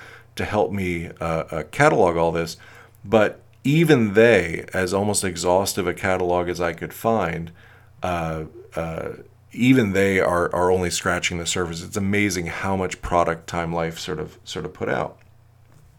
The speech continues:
Okay, so here's the part where I'm ashamed to admit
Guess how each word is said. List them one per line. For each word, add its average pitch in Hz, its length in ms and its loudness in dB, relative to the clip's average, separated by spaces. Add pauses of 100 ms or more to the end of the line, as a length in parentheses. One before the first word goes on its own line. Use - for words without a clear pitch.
(360)
Okay, 113 380 2 (880)
so 110 440 4 (280)
here's 180 420 2
the 175 100 -4
part 104 440 4
where 95 220 -2
I'm 101 180 -6
ashamed 123 460 0
to 156 120 2
admit 92 420 -2